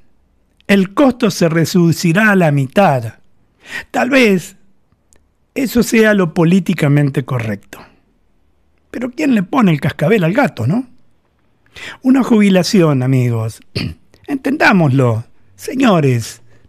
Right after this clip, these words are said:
políticos, dirigentes, gremialistas, una hija-, una jubilación es un retorno de lo aportado. Un plan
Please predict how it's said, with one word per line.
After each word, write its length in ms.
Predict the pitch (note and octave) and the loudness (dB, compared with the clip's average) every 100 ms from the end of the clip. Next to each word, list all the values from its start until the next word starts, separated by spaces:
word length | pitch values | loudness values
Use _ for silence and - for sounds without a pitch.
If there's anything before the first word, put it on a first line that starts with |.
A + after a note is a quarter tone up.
| _ | _
políticos, 720 | - D4+ C#4+ G3+ E3 C#3 D3 | -4 2 2 2 -2 -2 0
dirigentes, 920 | D#3 A#3 A3 D#4 E3+ C#3 C3 A#2+ - - _ _ _ - - _ _ _ | 2 0 0 0 0 -2 -4 -6 -12 -20 _ _ _ -20 -20 _ _ _
gremialistas, 960 | - C#4 C4 C#4 C4 - D3 A2+ - - - _ _ _ _ _ _ _ _ _ _ _ _ _ _ _ - - - | -2 2 4 4 2 0 -4 -4 -8 -18 -20 _ _ _ _ _ _ _ _ _ _ _ _ _ _ _ -20 -20 -4
una 180 | C4+ B3+ | 0 2
hija-, 420 | A#3 - G3+ G#3 | 0 -2 -2 -2
una 220 | B3 C4 A3 | 0 0 2
jubilación 1000 | F3+ E3 D#3+ D#3 - E3+ B2+ A#2+ B2 - _ _ _ _ _ _ _ _ _ _ _ _ _ _ _ _ | 0 2 2 0 0 0 0 -4 -8 -14 _ _ _ _ _ _ _ _ _ _ _ _ _ _ _ _
es 220 | A3+ - | -8 -2
un 180 | D#4+ D4+ | 2 2
retorno 1200 | G#3 F#3+ - - C#4+ C#4 F#3 D3+ C3+ B2+ A2 - _ _ _ | 2 0 -2 -2 2 4 4 2 2 2 -2 -8 _ _ _
de 220 | - D3+ D#3 | -4 0 2
lo 180 | D3+ | 2
aportado. 840 | D3+ D3 C3+ B2+ D#3 B2+ A#2+ A2+ G#2 - _ _ _ _ _ _ _ _ _ _ _ _ _ _ _ | 2 0 -4 -2 0 0 0 -2 -6 -16 _ _ _ _ _ _ _ _ _ _ _ _ _ _ _
Un 300 | - E4+ D4+ | 0 0 0
plan 560 | D4+ A3 D3+ B2 C3 - | 0 2 2 -2 -6 -10